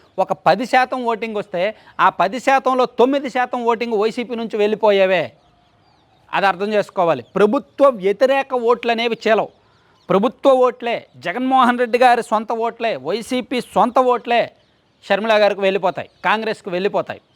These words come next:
ఇది ఎవరూ కాదనలేని సత్యం. So ఈ విశ్లేషణలో ఒక్క మార్క్ తప్పున్నా, అదే ఒక్క పదం తప్పున్నా సరే, ఆ, అంటే మీరందరూ కూడా తెలుసుకోండి, చరిత్ర తిరగేయండి, ఆలోచించండి.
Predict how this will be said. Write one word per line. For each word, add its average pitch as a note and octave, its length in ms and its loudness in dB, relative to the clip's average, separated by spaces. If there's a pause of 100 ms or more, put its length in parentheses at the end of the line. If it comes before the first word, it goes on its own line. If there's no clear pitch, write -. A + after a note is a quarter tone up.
(120)
ఇది E3 140 -6
ఎవరూ E3 340 -4
కాదనలేని F#3+ 640 -4
సత్యం. C#3 300 -14 (840)
So G#3+ 60 2
ఈ F#3+ 160 -2
విశ్లేషణలో A#3 600 0
ఒక్క E3+ 420 -4
మార్క్ F#3+ 520 -2
తప్పున్నా, F3+ 400 -8 (100)
అదే E3+ 300 -4
ఒక్క D#3 280 -6
పదం G#3+ 380 0
తప్పున్నా G3+ 420 -4
సరే, D#3+ 340 -8 (680)
ఆ, A2 280 -10 (420)
అంటే - 280 -2 (180)
మీరందరూ G#3+ 420 0
కూడా B3+ 220 -4 (760)
తెలుసుకోండి, A#3+ 540 -2
చరిత్ర A3+ 240 -6
తిరగేయండి, G3 460 -4
ఆలోచించండి. F#3 640 -2